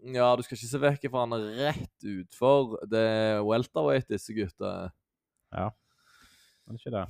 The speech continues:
Speaker 1: Hmm. Mm, mm, mm, yes. Welterweight.
Speaker 2: Welters.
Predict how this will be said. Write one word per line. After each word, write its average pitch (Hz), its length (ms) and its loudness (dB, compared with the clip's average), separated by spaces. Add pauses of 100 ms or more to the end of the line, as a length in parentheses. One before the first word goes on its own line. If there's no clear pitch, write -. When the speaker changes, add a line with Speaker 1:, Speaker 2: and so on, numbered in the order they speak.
Speaker 1:
Hmm. 107 920 -10 (220)
Mm, 113 120 -14 (100)
mm, 113 140 -14 (120)
mm, 104 280 -10
yes. 92 720 -6 (140)
Welterweight. 90 1800 -2 (1200)
Speaker 2:
Welters. 98 800 0